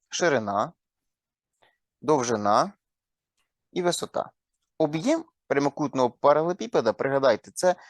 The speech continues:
добуток трьох його вимірів: ширини, на довжину, на висоту.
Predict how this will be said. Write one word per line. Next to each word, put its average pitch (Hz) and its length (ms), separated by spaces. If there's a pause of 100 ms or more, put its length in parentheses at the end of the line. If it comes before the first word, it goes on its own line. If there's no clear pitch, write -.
(240)
добуток 135 540 (120)
трьох 165 280
його 151 180
вимірів: 120 420
ширини, 139 380
на 226 120
довжину, 139 300
на 160 100
висоту. 120 340